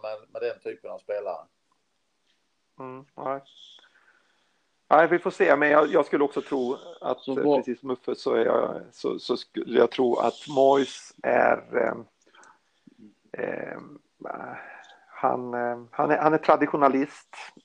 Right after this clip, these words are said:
Speaker 2: eh, och därmed så kommer han att få svårt att ändra ett, eh,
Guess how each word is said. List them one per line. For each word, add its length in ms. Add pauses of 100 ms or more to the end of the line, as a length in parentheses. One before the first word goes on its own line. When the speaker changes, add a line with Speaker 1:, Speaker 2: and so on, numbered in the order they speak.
(320)
Speaker 2:
eh, 260
och 280 (720)
därmed 440
så 80
kommer 220
han 100
att 60
få 80
svårt 440
att 80
ändra 380
ett, 240
eh, 300